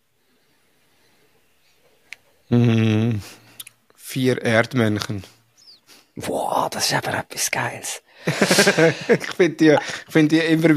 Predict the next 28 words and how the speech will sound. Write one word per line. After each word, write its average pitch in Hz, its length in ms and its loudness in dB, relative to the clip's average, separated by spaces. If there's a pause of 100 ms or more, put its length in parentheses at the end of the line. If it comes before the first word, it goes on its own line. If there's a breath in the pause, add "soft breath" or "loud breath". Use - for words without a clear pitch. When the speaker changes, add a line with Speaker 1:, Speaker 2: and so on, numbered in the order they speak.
Speaker 1:
so 165 240 2
faszinierend. 147 640 2
Es 127 80 -10
gibt 151 220 -4
immer 175 280 0 (120)
eins, 160 440 2
wo 151 100 2 (100)
immer 196 220 2
dort 160 220 0 (100)
steht - 120 -4
und 170 300 4
rumschaut. 143 520 0 (760)
Speaker 2:
Und 151 380 6 (400)
ich 131 200 2
habe 135 140 4
letztes - 300 2
Mal 117 160 2
eine 113 80 -2
Sendung 196 460 -2
gesehen, 233 340 0 (160)
du 135 100 2
kannst, - 460 0 (480)
es - 160 0
sind 127 220 2
nicht, 110 280 -4
sind's - 400 -2
Meerkatzen, 143 1000 0
echt? - 480 -10